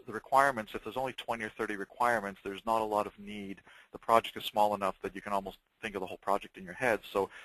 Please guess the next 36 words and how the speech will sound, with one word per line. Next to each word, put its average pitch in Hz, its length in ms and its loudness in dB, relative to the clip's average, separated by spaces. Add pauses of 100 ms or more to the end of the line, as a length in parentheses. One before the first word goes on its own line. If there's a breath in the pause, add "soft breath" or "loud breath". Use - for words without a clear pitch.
(140 loud breath)
you 110 60 -12
tend 113 180 -2
to 107 60 -4
go 104 100 0
straight 104 320 0
to 101 80 -8
the 92 80 -8
requirements. 92 580 2
You - 60 -12
can 95 100 -14
do 98 140 -8
maybe 95 180 -4
a 90 40 -10
couple - 280 -2
of 90 100 -6
use 101 160 -6
cases, 92 480 -6
very 101 220 2
light 98 220 2
ones, 104 320 -2 (340 loud breath)
and 101 80 -10
then 98 100 -2
you 98 100 -8
can 101 100 -14
go 92 100 -4
straight 101 300 0
into 92 160 -8
requirements. 90 600 4
So 95 120 2
my 98 140 8
expectation 117 600 2
was 98 140 -2
small 104 380 6
would 98 160 4
be 98 100 -2
low. 95 360 2